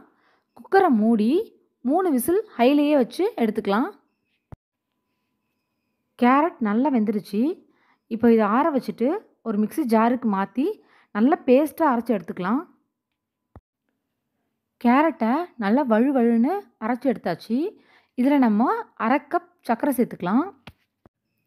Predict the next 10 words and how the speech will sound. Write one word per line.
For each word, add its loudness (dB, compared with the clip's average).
அரை 2
கப் 0
சர்க்கரை -2
சேர்த்தா -4
ஸ்வீட் 2
நார்மலா 2
தான் 2
இருக்கும். -4
நீங்க 2
அதிகமா 0